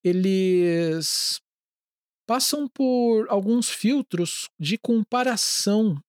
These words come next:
comparação social e a insuficiência. Eu começo a me comparar com as outras pessoas, eu começo a falar, "Nossa, fulano, nossa, ele é melhor, tão melhor que eu. Nossa, ele faz isso. Nossa, aquele grupo consegue fazer, eu não consigo fazer o que eu estou fazendo."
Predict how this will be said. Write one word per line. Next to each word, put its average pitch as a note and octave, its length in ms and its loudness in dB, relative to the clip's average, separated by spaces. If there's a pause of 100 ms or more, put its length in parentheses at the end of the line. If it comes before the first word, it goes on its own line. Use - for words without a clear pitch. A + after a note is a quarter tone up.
(160)
comparação A3 640 0
social F#3 880 0 (480)
e G3 80 0
a G#3 40 2
insuficiência. G3+ 920 0
Eu F3 40 -2
começo F#3 360 2
a - 20 4
me G#3+ 60 4
comparar G3+ 400 0
com - 80 -2
as F3+ 80 0
outras F#3 260 -4
pessoas, F3 440 -4
eu F3+ 60 -6
começo F3 340 -4
a - 40 -18
falar, F3+ 200 -2
"Nossa, G#3 260 0
fulano, F#3+ 480 2 (500)
nossa, A3+ 360 2
ele A#3+ 120 2
é A#3+ 40 2
melhor, G#3+ 480 2 (180)
tão B3 140 0
melhor A#3+ 300 2
que E3 280 0
eu. F3+ 300 2 (680)
Nossa, A3 520 2
ele B3 180 2
faz F#3 380 0
isso. G#3+ 260 0
Nossa, A#3+ 300 0
aquele A#3 260 0
grupo G#3 260 -2
consegue G#3+ 420 0
fazer, F3 360 0
eu G3 120 4
não G#3+ 100 2
consigo F3 680 0
fazer F3 260 0
o F#3 40 0
que F#3 80 -4
eu E3 60 2
estou F#3 240 -2
fazendo." D#3 680 0